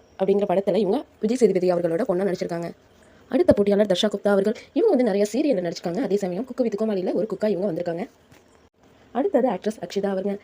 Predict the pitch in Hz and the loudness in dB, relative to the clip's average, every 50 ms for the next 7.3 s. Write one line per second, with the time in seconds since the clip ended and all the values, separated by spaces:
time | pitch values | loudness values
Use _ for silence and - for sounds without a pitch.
0 | - - - - 330 415 359 359 285 214 254 247 247 233 233 226 240 - 202 214 | -14 -12 -4 0 2 4 4 4 2 2 0 0 0 0 -2 -2 -2 -2 -2 -2
1 | 214 214 220 196 196 196 190 190 196 208 202 196 202 214 - - - - 208 - | 0 0 0 0 0 0 -2 -2 -4 -2 -2 -2 -4 -4 -6 -6 -6 -4 -2 0
2 | 277 277 277 269 277 269 277 269 269 - 269 277 269 - 294 349 339 233 214 - | 0 0 2 2 2 2 2 2 0 0 0 0 0 2 2 2 2 2 2 2
3 | 208 196 202 202 202 208 294 226 185 - 180 180 - _ - 220 247 294 254 196 | 2 2 2 2 2 2 2 0 0 0 -4 -6 -6 _ 0 0 0 2 2 2
4 | 240 220 185 196 185 185 - - - - - _ - _ _ - 311 381 330 262 | 2 2 0 0 0 0 -2 -4 -10 -20 -20 _ -20 _ _ 0 2 4 4 4
5 | 262 220 214 220 240 247 - 202 190 220 262 - 196 202 196 214 208 165 - 180 | 4 2 2 2 2 2 2 2 2 2 4 4 4 4 4 2 2 -2 -4 -4
6 | 180 180 180 175 170 - - - _ _ _ - - _ - - - - - - | -4 -4 -4 -6 -8 -10 -16 -20 _ _ _ -20 -20 _ -20 -20 -20 -20 -20 -18
7 | - - 202 240 - - | -4 0 2 2 4 4